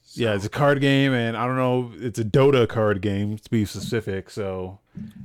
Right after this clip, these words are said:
Speaker 1: but you kinda have to be, you know, you have, you got, you kinda have to like two shitty things. Uh, that was a little jokey joke, but, <laughs>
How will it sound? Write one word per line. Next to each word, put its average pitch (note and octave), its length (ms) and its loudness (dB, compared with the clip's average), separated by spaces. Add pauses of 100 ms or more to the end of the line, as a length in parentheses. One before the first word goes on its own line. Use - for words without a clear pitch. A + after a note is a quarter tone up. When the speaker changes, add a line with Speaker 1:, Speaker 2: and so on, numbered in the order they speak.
Speaker 1:
but G#2+ 80 -4
you G2 120 -2
kinda A#2+ 240 -2
have G#2+ 160 -2
to A2+ 60 -4
be, G#2 360 0
you G#2+ 180 -6
know, F#2+ 360 -4 (120)
you A2 100 -2
have, G#2 180 -4
you G2+ 160 -8
got, G#2+ 200 -4
you G2+ 60 -8
kinda A2 200 -2
have G2+ 120 -4
to G#2 80 -2
like G2 380 -2
two G#2+ 680 0
shitty F#2+ 420 -4
things. G2 580 -4 (2250)
Uh, F2+ 400 -8 (1160)
that - 100 -10
was F2 100 -8
a F2 40 -6
little E2+ 280 -2
jokey E2 140 -10
joke, E2 300 -6 (260)
but, F2+ 340 -14
<laughs> - 60 -14